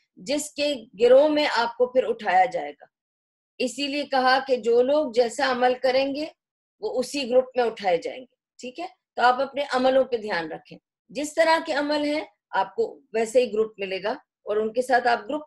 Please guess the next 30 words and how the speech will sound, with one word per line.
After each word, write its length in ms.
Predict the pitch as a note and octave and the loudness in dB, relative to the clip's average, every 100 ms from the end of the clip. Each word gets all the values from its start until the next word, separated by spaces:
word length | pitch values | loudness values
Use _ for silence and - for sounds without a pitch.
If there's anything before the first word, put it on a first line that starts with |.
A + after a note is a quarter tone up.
| - | 0
कर 140 | G#3 | 0
दिए 240 | F3+ F3+ | -2 -4
जाएंगे, 360 | D#3+ - - - _ _ | -4 -8 -12 -16 _ _
ठीक 160 | - C#4 | -16 -10
है? 100 | A4 - _ _ _ _ _ _ _ _ _ _ _ - | -10 -10 _ _ _ _ _ _ _ _ _ _ _ 0
अब 220 | C4 A#3+ | 2 2
देखें, 480 | B3 A#3 B3+ B3+ C#4 _ _ _ _ - | 2 2 2 0 -2 _ _ _ _ -8
<clears throat> 340 | A3 G3+ - - | -8 -8 -8 -4
अब 200 | A#3 G3 | -4 0
जो 120 | C#4+ | 2
है 100 | C4+ | 2
ना 120 | D4 | 2
main, 520 | B3+ A3+ A#3+ A3 - _ - | 0 0 0 -2 -10 _ -10
main 440 | G#3 A3 G#3+ G#3+ _ _ | -4 -2 -4 -8 _ _
बहुत 320 | F#3+ G#3 G#3+ - | -2 -2 -2 -8
important 640 | G3+ F#3+ G3 G3 G#3 G#3+ G#3 | -10 -4 -4 -4 -6 -10 -6
आयत 320 | E3+ F#3 F#3 F#3 - | 0 0 0 -4 -12
इस 160 | F#3+ - | -14 -12
पूरे, 540 | - G3 G3 F#3 F#3 _ _ _ _ _ _ - | -6 -4 -4 -6 -10 _ _ _ _ _ _ -10
अम, 540 | F3+ E3+ E3+ D#3+ D#3+ D#3 _ _ _ _ _ | -6 -4 -4 -4 -8 -14 _ _ _ _ _
सूरा 420 | - A3+ G3+ G3+ | -8 -2 2 2
की 240 | G3+ G#3 | 0 -4
आती 420 | - F3 F3 G#3+ G#3 | -2 -2 -4 -4 -2
है, 240 | A3 D4+ _ _ _ _ _ _ _ _ _ _ _ _ _ _ _ | -2 -6 _ _ _ _ _ _ _ _ _ _ _ _ _ _ _
"फमन 260 | A3+ A3 A3+ | -2 0 2
यअमल 680 | A#3+ A#3 G3+ G#3 G#3+ A3 A#3+ | 2 2 0 0 -2 -2 -4
मिस्काला 760 | G#3 G#3 - G3+ G#3 G3+ G3+ | -6 -10 -10 -2 0 0 0
दर्रतिन 760 | G3 F3+ F#3 F3+ F#3+ F#3 G3 G3+ | -2 -2 -4 -2 -6 -6 -12 -12
खैरन 540 | G#3+ - F#3 F3 E3+ | -16 -12 -6 -6 -6
यरा, 340 | G3+ G#3 G#3 | -8 -10 -10